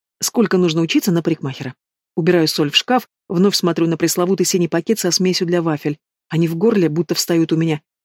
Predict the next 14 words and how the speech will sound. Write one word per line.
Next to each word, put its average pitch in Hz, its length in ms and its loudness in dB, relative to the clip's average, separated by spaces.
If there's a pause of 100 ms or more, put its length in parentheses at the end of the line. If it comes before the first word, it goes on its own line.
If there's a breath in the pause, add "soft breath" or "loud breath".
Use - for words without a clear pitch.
(120)
Пакет 170 320 0
пуст 240 260 -4
на 180 160 2
две 175 160 2
трети. 156 420 0 (300)
Мурашки 160 480 -2
неприятные. 165 720 0 (640)
Да 202 160 4
уж, 151 200 0
не 196 140 2
стоит 185 200 2
считать 170 380 0
окситоцин 175 580 -2
лапочкой. 151 500 -2